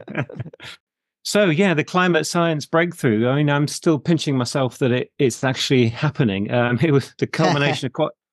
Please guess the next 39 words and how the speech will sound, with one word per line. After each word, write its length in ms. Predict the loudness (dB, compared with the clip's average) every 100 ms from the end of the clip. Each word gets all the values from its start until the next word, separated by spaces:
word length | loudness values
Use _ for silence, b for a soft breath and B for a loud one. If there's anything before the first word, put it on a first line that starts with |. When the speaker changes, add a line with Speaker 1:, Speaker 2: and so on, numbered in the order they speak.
| _ _ -2
Speaker 1:
quite 160 | 2
a 40 | 4
lot 200 | 4 2
of 80 | 2
thinking 600 | 2 2 2 2 2 2
and, 220 | 0 -2
and 300 | 0 0 0
I 80 | -2
guess 400 | -2 -2 -4 0
worrying. 440 | 4 4 2 0
And 120 | -2
I'll 120 | -4
relate 580 | -6 -8 -6 -2 0 0
that 160 | -2 -2
to, 140 | 0
you 60 | 2
know, 160 | 4
I 120 | 2 2
assume 340 | 0 0 0
that's 180 | 0 0
why 120 | 2
you 100 | 2
set 240 | 0 0
up 100 | 0
your 180 | 0 0
podcast. 460 | 2 0 0 -2 -2
You 160 | -2
know, 100 | 0
the 140 | -2 -6 -4
people 520 | -2 0 2 4 2 B B B B B
who've 240 | 2 2 2
become 360 | 0 0 2
very 180 | 2 2
aware 500 | 2 2 2 2 0
of 140 | 0
the 100 | -4
threat 320 | -10 -6 -6 -6
of 60 |
climate 320 | -2 0 0